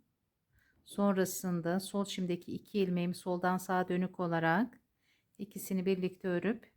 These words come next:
bir ilmek eksiltiyordum. Ve iki tane düz örüyorum. Bir, iki. Aynı işlemi tekrar ediyorum. Gördüğünüz gibi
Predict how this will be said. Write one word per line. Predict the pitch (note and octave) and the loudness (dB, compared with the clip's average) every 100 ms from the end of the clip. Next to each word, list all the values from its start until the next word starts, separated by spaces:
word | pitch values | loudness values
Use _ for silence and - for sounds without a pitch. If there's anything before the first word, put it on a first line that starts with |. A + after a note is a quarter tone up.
| - | -8
bir | G#3 | -6
ilmek | E3+ G3+ G#3+ | -2 -2 -2
eksiltiyordum. | F#3+ - F#3 F3+ E3 B2+ - D3 _ _ _ _ _ _ _ _ _ | -6 -4 -10 -6 -4 -4 -4 -12 _ _ _ _ _ _ _ _ _
Ve | G#3 | -6
iki | G#3 B3 | -4 -4
tane | A#3+ F#3 G#3 A#3 | -2 2 2 0
düz | G3 F#3 | -4 -4
örüyorum. | E3 D#3+ D#3 - D3 _ _ _ | -4 -4 -6 -8 -14 _ _ _
Bir, | F3 E3+ G3+ C4 - _ _ _ _ _ _ _ _ _ _ | -8 -4 -4 -4 -8 _ _ _ _ _ _ _ _ _ _
iki. | _ _ F3 - _ _ _ _ _ _ _ _ _ _ _ _ _ | _ _ -14 -14 _ _ _ _ _ _ _ _ _ _ _ _ _
Aynı | B3 G#3+ | -4 -2
işlemi | F#3+ - G#3+ B3+ | -4 -2 0 0
tekrar | G#3+ G3+ G#3+ G3+ | 0 0 2 4
ediyorum. | F#3+ F3+ F3 E3+ F3 | 2 0 -2 -2 -2
Gördüğünüz | F#3+ F#3+ F#3+ F#3 F3 - | 0 0 0 -2 -2 -6
gibi | E3+ D#3+ E3 E3+ | -10 -4 -2 -2